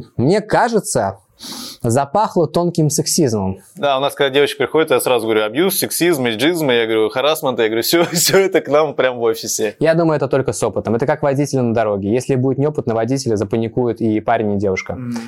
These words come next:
Speaker 1: Более того, а, я не, я не, я не готов гарантированно сказать, что если это будет парень, что он примет правильное решение в стрессовой ситуации.
Speaker 2: Я знаю, у тебя есть правило.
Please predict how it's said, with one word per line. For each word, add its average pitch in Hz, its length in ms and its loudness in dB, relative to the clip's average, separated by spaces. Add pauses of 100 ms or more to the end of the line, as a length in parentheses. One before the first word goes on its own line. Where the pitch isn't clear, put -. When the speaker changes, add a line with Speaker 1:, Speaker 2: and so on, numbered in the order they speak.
Speaker 1:
Более 127 300 2
того, 117 720 -2
а, 101 320 0 (180)
я 123 400 0
не, 131 140 -2
я 135 160 0
не, 139 160 -4
я 143 220 0
не 143 100 -2
готов 151 420 0 (1120)
гарантированно 139 640 2
сказать, 135 420 0
что 120 300 -2
если 120 460 -2 (120)
это 120 180 0
будет 117 220 0
парень, 147 280 2
что - 160 -4
он 117 80 0
примет 123 240 0
правильное 107 320 0
решение 123 280 -2
в - 40 -4
стрессовой 107 340 -2
ситуации. 98 560 -6 (160)
Speaker 2:
Я 139 220 0
знаю, 135 180 0
у - 20 0
тебя 123 120 0
есть 113 140 -2
правило. 131 460 2